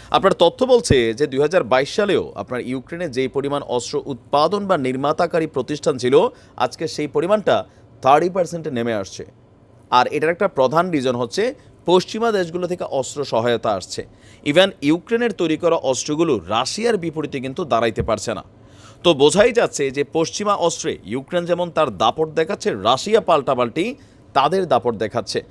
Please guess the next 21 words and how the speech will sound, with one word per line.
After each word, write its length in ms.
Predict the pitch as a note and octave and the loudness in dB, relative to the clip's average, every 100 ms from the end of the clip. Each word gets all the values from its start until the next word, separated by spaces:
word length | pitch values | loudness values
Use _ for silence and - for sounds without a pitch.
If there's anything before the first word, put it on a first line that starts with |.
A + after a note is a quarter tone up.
| - - | -20 -10
এখন 280 | - D#3 A#3 - | 0 4 4 4
এই 220 | E3+ G3+ - | 2 2 -2
খেলায় 420 | - C#3 G3 A#2+ - _ _ - - _ - - - _ - _ _ | 2 4 6 2 -2 _ _ -20 -20 _ -20 -20 -20 _ -20 _ _
একটা 400 | C#3 D3+ D3+ A#2+ - | -8 2 2 2 -4
ন্যাটো 440 | A#2 C3 D3+ A3 | -4 0 0 0
বনাম 340 | G#3 G3 F#3 C3+ | 0 0 0 2
রাশিয়া 400 | C3 C3 D#3+ D#3 | 0 0 0 0
যুদ্ধের 420 | C3 A#2 G#2+ C#3 | -2 -6 0 0
কিন্তু 460 | C3 B2 C#3 B2+ A#2 - - | -2 -8 -4 -4 -4 -14 -18
ছায়া 340 | - B2 C3+ C#3 | -6 2 4 2
যুদ্ধের 360 | C3 A#2 C#3+ | 0 -4 -2
একটা 180 | C3 A#2+ | -2 -4
দৃশ্য 380 | G#2+ A2+ - B2+ | -4 -6 -6 -10
কিন্তু 180 | C#3+ E3+ | -8 -8
সামনে 340 | - A2 G2+ | -2 -2 -2
আসলো। 300 | F#2+ - F#2+ - - - - | -6 -8 -12 -12 -16 -16 -4
এখন 260 | - D3+ G#3 | 2 4 2
পুতিন 420 | - F3+ A3 A3 | 0 -2 0 -2
এই 220 | G#3 F3 | 0 0
হামলার 460 | C#3+ C#3 E3 F#3 E3 | 4 2 4 2 4
জবাব 420 | B2+ C#3+ D#3 D#3+ | 2 6 6 4